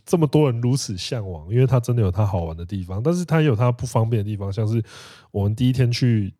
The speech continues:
的时候就感觉到说，呃，没，就算是你到L A、洛杉矶那边，它的，就是它不会有像来台北或是去东京、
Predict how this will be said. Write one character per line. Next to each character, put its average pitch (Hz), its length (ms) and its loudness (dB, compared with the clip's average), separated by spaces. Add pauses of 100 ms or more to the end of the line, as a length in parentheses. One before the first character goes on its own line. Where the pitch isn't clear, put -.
的 104 100 -6
时 95 300 -8
候 101 180 0
就 101 140 -4
感 87 240 -8
觉 90 140 -12
到 101 180 -4
说， 90 300 -8
呃， 82 420 -8 (440)
没， 101 280 -8 (360)
就 156 120 2
算 143 200 4
是 139 180 -2
你 107 120 0
到 117 200 2
L 95 360 -2
A、 104 200 4
洛 104 200 0
杉 95 240 -6
矶 92 200 -12
那 92 120 -8
边， 90 320 -12 (520)
它 113 160 -2
的， 92 600 -2 (560)
就 113 120 -6
是 113 220 -4 (360)
它 143 140 -2
不 120 160 -4
会 120 100 0
有 101 100 -2
像 104 460 -8
来 101 220 0
台 98 280 0
北 90 240 -4
或 95 200 -4
是 101 140 -4
去 98 240 -2
东 92 340 -8
京、 92 340 -12